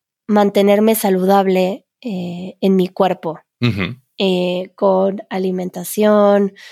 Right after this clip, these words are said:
Speaker 1: eh, con monitoreos, con medicina china y hago ciertos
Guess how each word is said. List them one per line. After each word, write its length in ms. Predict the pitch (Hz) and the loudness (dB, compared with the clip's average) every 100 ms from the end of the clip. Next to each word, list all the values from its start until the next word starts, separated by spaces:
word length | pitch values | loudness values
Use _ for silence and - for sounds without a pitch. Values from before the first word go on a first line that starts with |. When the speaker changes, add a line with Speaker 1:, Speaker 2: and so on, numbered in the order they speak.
| - _ _ _ | -20 _ _ _
Speaker 1:
eh, 460 | 208 180 180 185 180 | -8 -8 -8 -8 -10
con 760 | - 185 190 190 196 208 220 214 - - _ | -6 -4 -4 -4 -6 -8 -12 -16 -20 -20 _
monitoreos, 1200 | 208 196 190 185 190 190 196 196 202 196 - - - - _ _ - _ | 0 0 0 0 0 2 4 4 2 0 -10 -16 -20 -20 _ _ -20 _
con 500 | 208 202 202 196 190 | -2 0 0 0 0
medicina 560 | 185 175 - 180 165 | 0 -2 -4 -6 -8
china 1080 | - - 240 240 226 214 214 208 202 202 202 214 | -6 -2 2 2 2 2 2 2 2 0 -2 -4
y 440 | 180 175 175 165 - - _ _ _ _ _ _ | -8 -8 -8 -10 -16 -20 _ _ _ _ _ _
hago 800 | 196 196 190 196 190 190 185 180 | -2 0 2 4 4 4 2 0
ciertos 1120 | - - 190 185 190 190 185 180 175 175 - | -6 -4 -2 -2 -4 -2 0 -2 -2 -6 -16